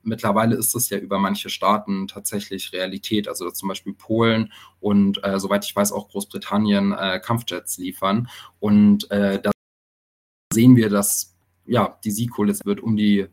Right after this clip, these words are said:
Bevölkerung. Deshalb ist eigentlich klar, die siko wird dieses Jahr eben für Hetze gegen Russland und China und eben für weitere Militarisierung in Deutschland stehen.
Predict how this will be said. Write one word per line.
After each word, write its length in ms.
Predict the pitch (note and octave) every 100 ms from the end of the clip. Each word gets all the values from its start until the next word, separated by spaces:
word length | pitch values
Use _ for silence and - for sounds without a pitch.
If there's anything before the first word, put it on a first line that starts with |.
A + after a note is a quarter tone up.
| _
Bevölkerung. 760 | G2+ G#2 G#2+ - F#2 G2 G2 -
Deshalb 300 | G#2 A2 G2+
ist 140 | -
eigentlich 300 | - G#2 G2+
klar, 220 | - G#2 G#2+
die 100 | G2
siko 380 | G#2+ G#2 G#2+
wird 140 | G#2 G2+
dieses 340 | A2+ A2+ -
Jahr 260 | G#2 G2+ G2
eben 360 | G2 G2+ G2
für 380 | G2 - G#2 G2 -
Hetze 400 | A#2+ - - G#2
gegen 280 | G2+ G#2
Russland 340 | G2 G#2 G#2 F#2+
und 120 | G2+
China 400 | - B2+ B2+ A#2
und 360 | - A2 A2 G#2
eben 300 | G#2+ G#2+ G#2
für 260 | - G#2
weitere 360 | G2 G#2 G2 G2
Militarisierung 760 | G3 G2 G2+ F#2+ F2 G2 G2
in 60 | F#2
Deutschland 420 | F#2+ F#2+ D#2+ E2
stehen. 380 | - D#2 E2